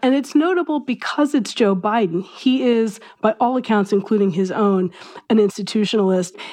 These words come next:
And basically, it's him saying, "I know it would be a big deal to blow up the filibuster rules when it comes to legislation. But if you wouldn't do it for this, when would you do it?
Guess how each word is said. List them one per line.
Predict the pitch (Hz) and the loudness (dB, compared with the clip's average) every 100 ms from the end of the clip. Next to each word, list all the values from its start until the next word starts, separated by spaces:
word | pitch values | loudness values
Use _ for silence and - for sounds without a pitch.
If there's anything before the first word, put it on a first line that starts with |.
| - - | -6 0
And | 247 254 - | 0 0 -2
basically, | 302 294 320 285 | 0 0 0 0
it's | 240 - | -2 0
him | 285 277 | 0 2
saying, | 226 202 196 - | 0 -2 -2 0
"I | 269 | 2
know | 226 240 294 | 4 4 2
it | 247 | 2
would | 196 | 0
be | 208 | 0
a | 190 | -2
big | 175 196 180 180 | 0 0 0 -4
deal | 185 202 190 | -2 0 0
to | - | -2
blow | 185 190 190 196 | -2 0 0 2
up | 185 180 - - - - - - | 0 -4 -10 -20 -20 -20 -20 -4
the | 208 185 185 - | 0 0 0 -2
filibuster | - 349 208 185 - 202 | 0 2 0 -2 -2 0
rules | 190 190 190 - | 0 -2 -2 0
when | 202 | 0
it | 202 | 0
comes | 202 196 196 | -2 -2 0
to | 202 | 0
legislation. | 196 196 202 262 247 - 190 190 - - - - | 0 0 -2 0 0 0 0 -2 -6 -20 -8 -2
But | 220 208 - | 0 0 -2
if | 240 - | -2 0
you | 214 | 0
wouldn't | 226 226 226 | 2 0 0
do | 202 214 | 2 0
it | 202 - | 0 -4
for | 196 185 | -2 0
this, | 214 196 175 - - - _ _ _ | 2 0 -2 -8 -18 -20 _ _ _
when | 202 202 196 190 | 0 2 2 2
would | 196 185 | 0 0
you | 180 | -2
do | 170 180 170 | 0 -2 -2
it? | - | -6